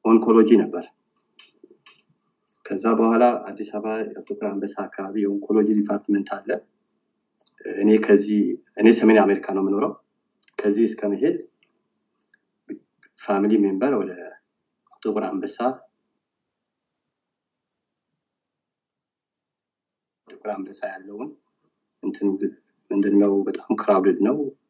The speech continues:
ነገሮች የተመቻቹ አይደሉም። ከዛ ሌላ ቦታ ለመሄድ ሞከርኩ። አሁን ከዚህ በኋላ ያለውን ነገር ነው፣ እኔ ያየሁትን ነው አሁን ማወራላችሁ። አንደኛ አዲስ አበባ ያሉት የኦንኮሎጂ ዲፓርትመንት የሚሰሩ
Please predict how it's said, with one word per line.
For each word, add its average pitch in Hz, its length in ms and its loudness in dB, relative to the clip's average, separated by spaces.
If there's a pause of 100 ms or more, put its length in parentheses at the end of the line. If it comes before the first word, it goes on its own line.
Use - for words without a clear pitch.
ነገሮች - 480 -2
የተመቻቹ 101 640 0
አይደሉም። 95 400 0 (840)
ከዛ 101 220 -8 (180)
ሌላ 104 220 0
ቦታ 98 180 -4 (100)
ለመሄድ 92 420 -2 (200)
ሞከርኩ። 95 460 -4 (1500)
አሁን 131 240 6 (680)
ከዚህ 135 240 8
በኋላ 139 280 6
ያለውን 107 440 -2
ነገር 104 240 -8
ነው፣ 104 120 -10
እኔ 123 120 2
ያየሁትን 104 540 0
ነው 98 100 -8
አሁን 104 180 -8
ማወራላችሁ። 95 640 -8 (1600)
አንደኛ 143 340 0
አዲስ 131 260 -4
አበባ 123 180 -2
ያሉት 117 300 -10
የኦንኮሎጂ 113 580 -6
ዲፓርትመንት 107 520 -4
የሚሰሩ 107 320 -4